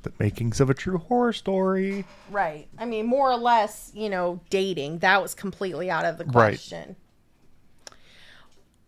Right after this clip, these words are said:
Speaker 2: On April first, nineteen forty, George Gein died of a heart attack secondary to his alcoholism.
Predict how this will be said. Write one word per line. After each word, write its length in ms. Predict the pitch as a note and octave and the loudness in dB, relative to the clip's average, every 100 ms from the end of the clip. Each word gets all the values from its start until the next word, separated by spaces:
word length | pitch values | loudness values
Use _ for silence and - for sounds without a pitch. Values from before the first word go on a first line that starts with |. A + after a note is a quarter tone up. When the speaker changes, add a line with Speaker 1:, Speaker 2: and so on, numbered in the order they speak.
| _ - | _ 4
Speaker 2:
On 280 | A#3+ A#3 - | 8 8 6
April 340 | A#3 B3+ C#4+ | 0 4 2
first, 440 | C#4 B3 A#3+ C#4 B3 | 4 4 4 4 0
nineteen 440 | A3 A#3 - A#3 | 0 0 -2 -4
forty, 540 | A#3 G#3 G#3 A3+ C4 A#3+ | -2 -2 0 -2 -4 -2
George 500 | A3 G3+ G#3 G#3 - | 0 2 0 -2 -6
Gein 480 | G3+ G3 G#3 B3+ - | -4 -4 -4 -6 2
died 260 | G3 F#3 F#3+ | 4 4 2
of 80 | |
a 40 | G3+ | -2
heart 280 | B3+ B3+ B3+ | 2 2 0
attack 460 | - G3 F3+ - | -4 0 0 -2
secondary 640 | - F#3+ - G3 F#3 F#3 | -4 -4 -4 -2 0 -2
to 160 | G3 G3+ | -2 -6
his 180 | G3+ F#3+ | -4 -2
alcoholism. 1040 | F3 F3 F3 E3 D#3 B2+ - - - F3 | -2 -2 -6 -4 -4 -6 -8 -12 -12 -14